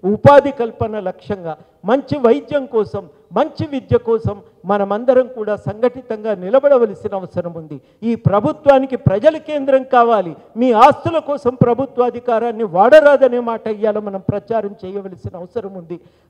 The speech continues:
దురదృష్టకరం ఏందంటే, ఇంత కీలకమైనటువంటి రాజకీయ సంస్కరణల కోసం ఇవాళ ప్రతిపక్షాలు కూడా చేయవలసినటువంటి స్థాయిలో పోరాటం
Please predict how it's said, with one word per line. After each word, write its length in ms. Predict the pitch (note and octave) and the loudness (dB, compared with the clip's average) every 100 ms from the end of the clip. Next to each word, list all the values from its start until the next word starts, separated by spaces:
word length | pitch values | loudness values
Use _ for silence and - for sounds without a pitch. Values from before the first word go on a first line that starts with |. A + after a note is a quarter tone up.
| F3 | 2
దురదృష్టకరం 800 | A#3 C4 B3 - A3+ A#3 A3+ A#3 | 4 4 2 -6 -6 -2 -2 0
ఏందంటే, 680 | A3+ A3 G#3+ B3 C4+ - - G#3+ | 0 -2 0 2 2 -2 -10 -2
ఇంత 280 | B3+ B3 | -2 2
కీలకమైనటువంటి 1160 | A#3 - D4 D#4+ D4 C#4+ C4+ C4 B3 A#3+ A#3 A3+ | 0 0 2 4 4 0 2 0 -2 -4 -4 -4
రాజకీయ 560 | A#3 B3 B3 - A3+ A3+ | -2 -2 -6 -8 -4 -2
సంస్కరణల 760 | - C4+ C4 C#4 B3+ A#3+ G#3+ | -2 -4 0 0 2 0 -2
కోసం 360 | B3 A#3 B3 C#4+ - - _ | -2 -2 0 -4 -6 -20 _
ఇవాళ 480 | G3+ G3+ G3 G3 D#3 - - F#3+ | -2 0 4 2 0 -10 -6 -2
ప్రతిపక్షాలు 680 | F#3 - A3 - G#3+ A3 | -2 -2 -4 -4 -4 -2
కూడా 260 | G3 G3 F#3+ - | -2 -2 -4 -4
చేయవలసినటువంటి 960 | G#3 B3 B3 - G#3 G#3+ G#3 G3 G#3 | 2 4 4 0 -8 -8 -10 -12 -10
స్థాయిలో 480 | F3 - G3+ G#3+ G#3 | -14 -4 -2 0 -2
పోరాటం 580 | G#3 G3 G#3+ G#3+ F#3+ | -2 -2 -2 -4 -8